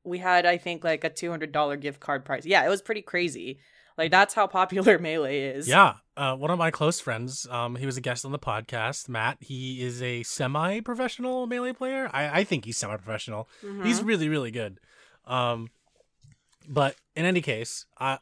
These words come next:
Speaker 2: I'm aware of it. I own a copy of Smash myself. My brother and I have sunk at least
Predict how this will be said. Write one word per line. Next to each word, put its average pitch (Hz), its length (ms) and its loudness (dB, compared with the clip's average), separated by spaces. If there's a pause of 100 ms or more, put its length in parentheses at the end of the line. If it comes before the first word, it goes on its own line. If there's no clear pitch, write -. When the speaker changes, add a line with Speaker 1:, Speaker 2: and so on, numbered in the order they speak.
Speaker 2:
I'm 147 220 2
aware 143 320 2
of 135 100 -4
it. 139 160 -2
I 139 300 2
own 135 180 0
a 135 60 -2
copy 127 340 -4
of 123 120 -4
Smash 123 340 -4
myself. 135 540 -2
My 107 120 -8
brother 113 220 -6
and 110 100 -10
I 107 60 -6
have 107 120 -10
sunk - 240 -8
at 110 120 -12
least 123 400 -8